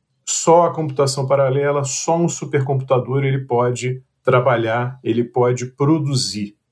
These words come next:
né? Então, nessa escala, eu diria o seguinte: é como se eu tivesse, sei lá, dez mil pessoas trabalhando em paralelo pra resolver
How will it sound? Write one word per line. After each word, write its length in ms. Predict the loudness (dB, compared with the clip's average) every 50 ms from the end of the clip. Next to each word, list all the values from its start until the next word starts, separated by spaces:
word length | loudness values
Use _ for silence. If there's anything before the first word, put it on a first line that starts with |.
| _ _ _
né? 240 | 0 2 2 2 2 -2 _ _ _ _ -20 -20 -20 -4 _
Então, 380 | 0 2 4 6 4 4 4 2
nessa 340 | 0 0 0 0 0 -2 -4
escala, 720 | -6 -6 0 2 4 4 4 4 2 2 0 -2 -4 -6 -12 _ _ _ 0
eu 100 | 0 2
diria 380 | 4 2 2 2 2 0 0 -2
o 20 |
seguinte: 560 | -2 -4 -4 -4 -2 -2 -2 -2 -2 0 -2
é 60 | -2
como 260 | -2 0 -2 -2 -2 -2
se 220 | -4 -2 0 0
eu 180 | 0 0 0 -2
tivesse, 720 | -4 -6 -4 0 0 2 2 0 0 -2 -4 -4 -4 -4 -4
sei 160 | 2 2 4
lá, 120 | 4 4 2
dez 400 | 0 0 2 4 4 2 2 2
mil 280 | 2 2 2 0 -2
pessoas 680 | -4 -4 -4 -4 -4 -4 -4 -2 0 2 2 2 2 0
trabalhando 420 | 0 0 2 2 2 2 2 0 0
em 60 | 0
paralelo 520 | 0 0 2 2 0 0 0 0 0 -2
pra 140 | -4 -2 -2
resolver 680 | 0 0 0 0 0 -2 -2 -2 -2 -2 -2 -4 -6